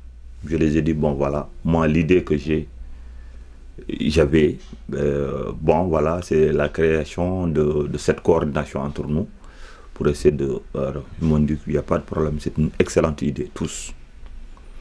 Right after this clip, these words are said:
Mais elle est indépendante de l'O C V D H, ça n'a rien à voir, on continue notre truc de droits de l'homme, mais ça c'est un cadre des anciens militaires parce que nous avons vécu des choses ensemble. Il y a des choses au moins que nous pouvons en faire ensemble, indépendamment de toutes les organisations.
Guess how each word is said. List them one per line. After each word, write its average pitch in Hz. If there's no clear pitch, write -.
Mais 73
elle 76
est 78
indépendante 80
de 76
l'O 76
C 76
V 76
D 76
H, 76
ça 82
n'a 71
rien 90
à 95
voir, 82
on -
continue 90
notre 78
truc 76
de 80
droits 78
de 73
l'homme, 85
mais 73
ça 90
c'est -
un 73
cadre 80
des 73
anciens 78
militaires 76
parce -
que -
nous 78
avons 76
vécu 78
des 73
choses 78
ensemble. 85
Il 78
y -
a 78
des 85
choses 104
au 104
moins 110
que 110
nous 101
pouvons 101
en 87
faire 87
ensemble, 95
indépendamment 98
de 87
toutes 85
les 87
organisations. 76